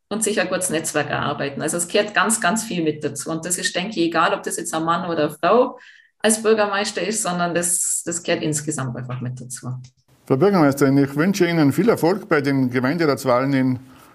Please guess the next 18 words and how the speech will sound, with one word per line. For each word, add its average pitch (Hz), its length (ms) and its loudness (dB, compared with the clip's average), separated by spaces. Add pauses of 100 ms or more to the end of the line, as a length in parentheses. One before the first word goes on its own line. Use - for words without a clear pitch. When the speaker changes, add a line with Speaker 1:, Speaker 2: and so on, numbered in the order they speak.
(140)
Speaker 2:
äh, 123 300 2 (200)
knapp 143 240 2
sechs 151 280 0
Wochen. 180 440 0 (840)
Äh, 156 320 2 (240)
bedanke 156 420 2
mich 175 140 0
für 180 160 2
das 170 200 2
Gespräch 160 520 2 (400)
und 160 180 2
wünsche 175 340 2
alles 165 280 2
Gute 180 440 2
in 165 100 0
Saas 151 220 2
der 170 100 -2
Fern. 135 360 0